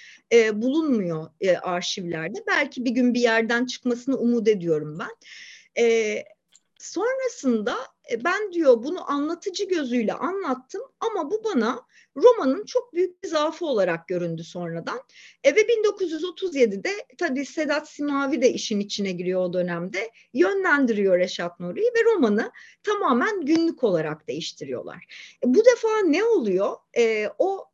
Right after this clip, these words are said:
Zeynilere, Feride Zeynilere gidene kadar olan kısım anlatıcının gözünden anlatılırken bir anda günlüğe dönünce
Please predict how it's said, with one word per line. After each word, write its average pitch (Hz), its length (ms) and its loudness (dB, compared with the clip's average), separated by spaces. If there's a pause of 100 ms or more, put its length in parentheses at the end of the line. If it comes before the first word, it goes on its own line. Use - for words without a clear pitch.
(180)
Zeynilere, 226 920 0
Feride 254 400 0
Zeynilere 254 640 0
gidene 233 380 0
kadar 185 400 -4
olan 185 380 -6
kısım - 440 -6 (380)
anlatıcının 269 800 -2
gözünden 240 440 -4
anlatılırken 247 920 -6
bir 320 60 -4
anda 311 300 0
günlüğe 226 480 -2
dönünce 262 560 -6